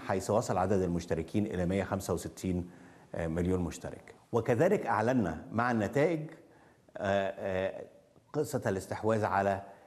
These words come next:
آه، خمسين في المية زائد سهم من شركة بي بي إف للاتصالات، آه، التشيكية، وهذه الشركة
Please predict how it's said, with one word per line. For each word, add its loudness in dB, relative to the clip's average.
آه، -2
خمسين 0
في -4
المية 2
زائد 0
سهم -2
من 0
شركة 0
بي 4
بي 2
إف -2
للاتصالات، 2
آه، -2
التشيكية، -2
وهذه 4
الشركة 0